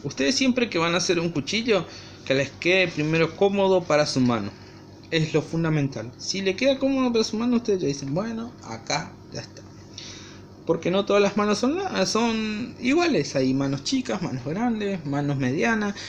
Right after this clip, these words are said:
mano con los dedos más largos. Eh, por eso es tan difícil hacer un cuchillo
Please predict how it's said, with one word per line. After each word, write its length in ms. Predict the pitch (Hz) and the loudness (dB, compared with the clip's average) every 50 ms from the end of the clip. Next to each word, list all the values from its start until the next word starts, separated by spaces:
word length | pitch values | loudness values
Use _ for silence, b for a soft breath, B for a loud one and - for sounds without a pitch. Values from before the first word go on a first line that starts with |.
| B B B | B B B
mano 260 | 156 156 156 160 151 | 0 0 0 0 0
con 140 | 151 143 135 | 0 2 0
los 160 | 127 120 - | 0 0 2
dedos 240 | 151 147 147 131 120 | 2 4 4 4 2
más 160 | 127 123 - | 0 2 2
largos. 460 | 170 214 233 226 208 202 196 196 190 B B B B B B B - | 2 4 4 2 2 0 0 -2 -2 B B B B B B B -8
Eh, 600 | - 139 147 143 143 143 139 131 127 123 - - - - - - - - - - - - - - - - | -4 0 2 2 4 4 2 2 2 0 -4 -6 -10 -18 -20 -20 -20 -20 -20 -20 -20 -20 -18 -18 -10 -2
por 160 | - 170 165 180 | 0 2 4 4
eso 160 | 196 - 226 | 4 4 2
es 140 | 208 - - | 2 0 0
tan 160 | 196 220 254 | 0 2 2
difícil 400 | 254 - - 240 226 - 247 233 | 2 2 2 2 2 2 4 2
hacer 240 | 214 202 - 208 220 | 2 2 2 0 2
un 100 | 214 202 | 0 0
cuchillo 580 | 202 180 165 - 185 190 196 196 190 185 175 | -2 -2 -4 -2 -2 0 2 4 4 4 2